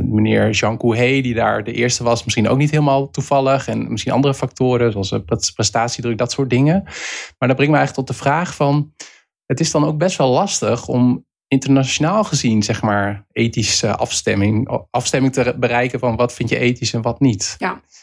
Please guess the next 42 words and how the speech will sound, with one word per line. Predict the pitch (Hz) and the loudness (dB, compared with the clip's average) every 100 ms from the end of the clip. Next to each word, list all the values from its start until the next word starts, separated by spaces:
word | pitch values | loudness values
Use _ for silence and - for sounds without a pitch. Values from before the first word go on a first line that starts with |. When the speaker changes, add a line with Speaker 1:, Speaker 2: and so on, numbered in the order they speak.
| _ | _
Speaker 1:
En | - | 0
merk | 123 131 | 2 2
je | 135 | 0
dat | 127 | 0
ook | 131 | 0
in | 131 - - | -2 -4 -2
internationale | 127 127 131 - 135 131 120 | 0 2 2 2 2 2 0
projecten | 113 107 - 107 | -2 -2 -4 -4
die | 110 | 0
je | |
doet, | 107 175 - | 0 0 -2
die | - 120 | -2 0
jullie | 113 | 2
doen? | 110 135 185 - | 2 2 2 -2
Speaker 2:
Ja, | - 220 165 160 _ _ - _ | -4 -4 -4 -8 _ _ -20 _
nou, | 220 | -4
de, | 226 - - _ _ | -2 -2 -8 _ _
ten | - 226 | -2 0
eerste | 262 254 233 | 0 -2 -2
is, | 202 - | -2 -2
eh, | - 185 185 | 0 2 2
is | 185 190 | 0 0
ook | - 220 | 0 0
de | 196 | 0
ethi-, | 180 185 185 | -2 -4 -4
ethiek | 175 175 262 | -2 0 0
veel | - 233 247 | 0 0 2
internationaler | 233 208 196 196 185 190 | 0 -4 -4 -2 0 0
dan | 175 | 0
mensen | 175 160 | 0 -2
vaak | 160 170 | -2 -2
aannemen. | 170 175 143 127 120 | 0 0 0 0 -4
Heel, | 135 190 | 0 0
heel | 185 202 | 2 0
vaak | 165 175 | 0 -2
wordt | 170 165 | -4 -4
er | |
dan | 156 | -4
tegen | 165 151 | -4 -2
mij | 156 | -2
gezegd, | 151 143 127 | -2 -6 -6
"Ja, | 139 143 - | -4 -4 -6